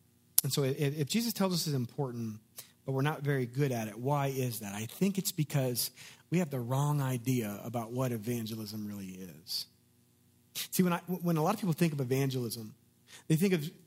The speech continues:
I'm, I'm knocking on somebody's door, I'm a cold call. Anybody, anybody ever work for New York Life Insurance? Don't raise your hand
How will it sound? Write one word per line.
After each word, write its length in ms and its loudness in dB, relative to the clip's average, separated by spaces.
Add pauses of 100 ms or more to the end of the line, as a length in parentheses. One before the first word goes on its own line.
(120)
I'm, 180 4
I'm 140 6
knocking 320 4
on 100 2
somebody's 340 2
door, 320 2
I'm 120 0
a 60 -4
cold 540 0
call. 360 0
Anybody, 340 4 (300)
anybody 180 6
ever 140 2
work 160 2
for 100 0
New 120 4
York 220 2
Life 280 2
Insurance? 560 0
Don't 160 0
raise 120 2
your 120 2
hand 240 0